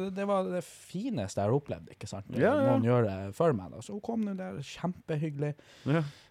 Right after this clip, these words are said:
Speaker 1: Vi lager noe middag, vi spiser, har det gøy. Jeg må jo på jobb dagen etterpå, ikke sant? Så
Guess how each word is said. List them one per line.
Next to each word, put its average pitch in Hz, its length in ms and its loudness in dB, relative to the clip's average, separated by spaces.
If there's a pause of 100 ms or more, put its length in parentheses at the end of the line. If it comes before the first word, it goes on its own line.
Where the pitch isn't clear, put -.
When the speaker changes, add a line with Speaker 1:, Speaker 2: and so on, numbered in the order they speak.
Speaker 1:
Vi 147 120 2 (580)
lager 131 340 4
noe 123 240 0
middag, 131 400 2
vi 104 80 -2
spiser, - 640 -4
har 117 160 0
det 117 80 -2
gøy. 120 220 2
Jeg 131 180 2
må 139 140 6
jo - 20 -6
på 127 140 4
jobb 135 180 4
dagen 95 240 2
etterpå, 120 400 -2
ikke 95 140 -10
sant? 90 260 -6
Så 104 140 -2